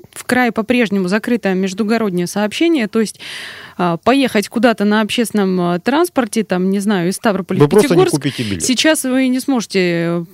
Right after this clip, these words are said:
Speaker 1: вы не купите билет, потому что транспорт просто не ходит, все закрыто. Что касается внутри муниципалитетов, общественный транспорт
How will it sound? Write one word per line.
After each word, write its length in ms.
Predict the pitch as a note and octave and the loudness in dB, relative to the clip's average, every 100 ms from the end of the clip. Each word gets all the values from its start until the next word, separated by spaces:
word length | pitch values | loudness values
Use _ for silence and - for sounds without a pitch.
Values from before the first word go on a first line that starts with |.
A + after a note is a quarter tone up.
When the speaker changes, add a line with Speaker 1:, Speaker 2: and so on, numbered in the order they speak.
| G3 - | -18 -14
Speaker 1:
вы 220 | - A3+ | -2 0
не 100 | C4+ | 2
купите 260 | D4 B3 B3 | 0 -2 0
билет, 220 | C#4 D#4 | 0 0
потому 260 | - A3+ | 0 0
что 180 | A#3 - | 0 -4
транспорт 420 | G#3+ B3+ B3+ G3 | -2 -2 -2 -4
просто 280 | - A#3+ - | -2 -2 0
не 100 | A3+ | 0
ходит, 320 | A#3+ F4 D4 | 2 2 0
все 140 | - C4 | 0 0
закрыто. 360 | B3+ - B3+ | 0 -2 -2
Что 200 | G3 - | -2 0
касается 720 | C#4+ C4+ C#4 C4 A#3 - A#3 A3 | 0 0 0 0 0 0 0 0
внутри 400 | G3+ A3+ B3 C4+ | 0 0 2 0
муниципалитетов, 760 | A#3+ A3+ - A#3 B3 C4+ G#3+ | 0 0 -2 0 2 2 0
общественный 440 | G3 - B3+ A3 G#3 | 0 0 -2 0 0
транспорт 500 | - A#3 G#3+ G3 | 0 0 0 -4